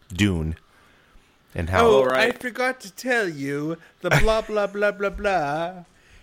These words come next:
Speaker 1: Oh, God.
Speaker 2: <laughs> That's the worst
Speaker 3: Oh,
Speaker 2: part
Speaker 3: oh,
Speaker 2: of the movie, actually.
Speaker 3: Uh, another blast pack, past, uh, back to high school.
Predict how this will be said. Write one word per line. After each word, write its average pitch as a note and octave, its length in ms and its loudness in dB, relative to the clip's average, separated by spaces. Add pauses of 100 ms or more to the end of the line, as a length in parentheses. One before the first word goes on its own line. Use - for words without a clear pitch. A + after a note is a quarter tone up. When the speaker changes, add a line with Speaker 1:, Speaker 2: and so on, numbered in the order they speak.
(140)
Speaker 1:
Oh, A2 520 0 (180)
God. G#2 520 0 (120)
Speaker 2:
<laughs> - 100 -20
That's - 260 0
the G3+ 120 -2
worst E3 240 4 (160)
Speaker 3:
Oh, G3+ 60 -6
Speaker 2:
part E3+ 160 -2
Speaker 3:
oh, - 20 -6
Speaker 2:
of D#3+ 100 -8
the C#3+ 60 -12
movie, C#3+ 300 -10
actually. C3 420 -16 (640)
Speaker 3:
Uh, G#2 280 -6
another A#2+ 320 -6
blast A2+ 400 -6
pack, A2+ 260 -10 (220)
past, A2+ 320 -10 (340)
uh, E2+ 160 -18 (100)
back A2 220 -4
to - 160 -14
high A#2 120 -8
school. F#2 400 -12